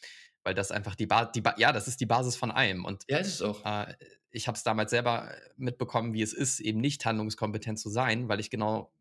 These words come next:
Speaker 1: wie deine Freundin wahrscheinlich auch auf so 'nem Level unterwegs war, wo ich so dachte: "Boah, wenn ich jetzt diesen einen Schritt nach links falsch setze, ja, so, dann gibt's den Tsunami."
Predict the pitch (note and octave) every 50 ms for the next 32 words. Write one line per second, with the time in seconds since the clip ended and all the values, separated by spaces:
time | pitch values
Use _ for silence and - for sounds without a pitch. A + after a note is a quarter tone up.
0 | _ _ - - A#2 A2 G2+ G2+ G2 - - B2+ B2+ B2 A2 G#2+ G#2 - - G#2+
1 | G2+ G#2 - - G2+ G2+ A#2 - _ _ _ _ - - - - - _ _ _
2 | _ _ _ _ _ - - A#2+ A2 A#2 A2+ A#2 C3 D#3 D#3 C3+ B2+ B2 A#2+ -
3 | - - A#2 D3 D#3 C#3+ A2 F2 A2 A2 A#2+ A2 A2 B2+ D3+ - - - G#2 F#2+
4 | F#2 G2+ A#2+ C#3+ C#3+ _ _ _ _ _ _ _ _ _ _ _ - A2 A2+ A#2
5 | A2+ - B2 A2+ A2+ A2 - A2+ G#2+ - A2 G#2 G2+ G#2 G#2 G#2 - G#2+ G2+ -
6 | A2 A2 A2+ - C3+ D3 D3+ D3 - - - C#3 - - - - _ _ _ _
7 | _ _ _ _ _ _ - B2 A#2+ A#2 - C3 C3 C#3 B2+ - - - C3 B2+
8 | C3 - - A2 F#2+ F2 - - F2 E2 E2 E2+ G2+ B2+ C#3+ - _ _ _ _
9 | _ _ _ _ _ _ _ _ _ _ _ - - A#2 G2+ E2 - - - G#2
10 | A2 A2+ A#2 A#2 - - A#2+ A2 A2 - A#2+ G#2 F#2 F2+ E2+ D#2 C#2+ -